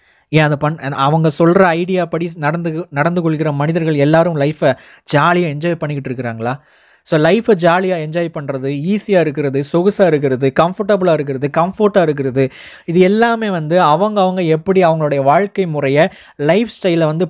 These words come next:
பிளான் பண்ணி வாழ்றாங்க அப்படிங்கிற அடிப்படையில உருவாக்கப்படுறது, வேற எதுவுமே கிடையாது. So, அந்த நம்ம சுத்தி இருக்கக்கூடிய அந்த நான்கு மனிதர்கள் சொல்லக்கூடிய அந்த நான்கு விதமான வார்த்தைகளை, நான்கு விதமான,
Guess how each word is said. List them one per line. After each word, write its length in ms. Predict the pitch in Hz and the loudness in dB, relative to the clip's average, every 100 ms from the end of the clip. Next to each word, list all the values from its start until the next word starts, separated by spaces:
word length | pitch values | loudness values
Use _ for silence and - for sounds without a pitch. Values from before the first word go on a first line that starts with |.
| 170 | 0
பிளான் 340 | 165 220 208 | 0 0 -2
பண்ணி 220 | 175 165 | -4 -2
வாழ்றாங்க 640 | 143 147 190 180 170 165 147 | 2 2 2 0 0 0 0
அப்படிங்கிற 320 | 151 170 175 | -2 0 2
அடிப்படையில 600 | 143 156 214 196 170 190 | 2 2 0 2 2 2
உருவாக்கப்படுறது, 840 | 185 180 202 190 175 156 147 127 | 2 4 4 4 -2 -6 -6 -6
வேற 200 | 120 147 | -4 -4
எதுவுமே 320 | 147 160 175 175 | -2 -2 -2 -2
கிடையாது. 380 | 156 143 123 - _ _ _ _ _ _ | 0 0 -2 -4 _ _ _ _ _ _
So, 180 | - 175 | 0 2
அந்த 120 | 156 | 2
நம்ம 300 | 151 156 170 | 0 0 0
சுத்தி 340 | 156 208 262 240 | 0 0 2 2
இருக்கக்கூடிய 460 | 220 202 196 196 | 2 2 2 4
அந்த 160 | 175 165 | 2 0
நான்கு 580 | 156 165 214 240 220 202 | 0 0 0 0 0 2
மனிதர்கள் 720 | 165 214 220 185 139 139 165 - - | 2 2 2 2 0 -2 -4 -12 -20
சொல்லக்கூடிய 720 | - 202 240 202 226 202 196 | 0 2 4 2 0 2 2
அந்த 140 | 185 165 | 2 2
நான்கு 460 | 165 196 226 220 | 2 2 0 -4
விதமான 540 | 190 185 180 170 156 151 | -2 -2 -2 -2 0 0
வார்த்தைகளை, 920 | 147 185 247 - 208 170 135 139 165 - - | 2 2 2 -2 -6 -4 -2 -2 -4 -14 -20
நான்கு 440 | - 165 214 233 220 | -2 0 0 -2 -2
விதமான, 680 | 196 196 175 165 151 135 | 0 0 0 0 0 -2